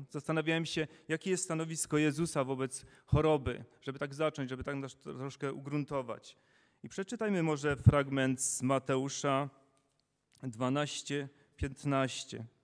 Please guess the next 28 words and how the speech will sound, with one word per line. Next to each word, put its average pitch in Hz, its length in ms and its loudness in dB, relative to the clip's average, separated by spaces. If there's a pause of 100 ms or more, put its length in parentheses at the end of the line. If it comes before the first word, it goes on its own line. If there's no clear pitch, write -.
Parę 202 180 -4
takich 160 240 -6
fragmentów 139 580 -2
przeczytamy. 110 580 -6 (220)
„I 113 140 -8
szło 170 340 0
za 175 180 2
nim 156 200 6
wielu 123 500 2 (100)
i 120 100 -8
uzdrowił 135 640 -2
ich 127 160 0
wszystkich”. - 800 0 (2000)
Może 120 180 -12
cofnijmy 160 500 -2
się 151 120 -6
teraz, 139 320 -4
Mateusz 139 500 4
dziewięć 143 880 0 (360)
trzydzieści 139 720 -6
pięć. 135 600 0 (340)
„I 123 40 0
obchodził 190 560 10
Jezus 131 540 2
wszystkie - 540 0
miasta 135 560 2
i 120 120 -4
wioski, 120 600 -2